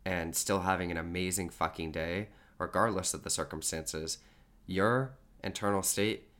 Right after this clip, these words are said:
your emotional state, your mental health is nobody's responsibility but your own.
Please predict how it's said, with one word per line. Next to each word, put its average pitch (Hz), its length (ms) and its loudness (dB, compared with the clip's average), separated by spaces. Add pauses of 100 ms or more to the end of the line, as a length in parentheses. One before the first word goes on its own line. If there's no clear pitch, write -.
(160)
your 101 200 4
emotional 101 500 2
state, - 420 0 (160)
your 101 140 0
mental 101 300 0
health 92 260 2
is 90 180 -2
nobody's 101 380 -2
responsibility 92 640 -4
but 82 200 -4
your - 180 -4
own. 82 280 -2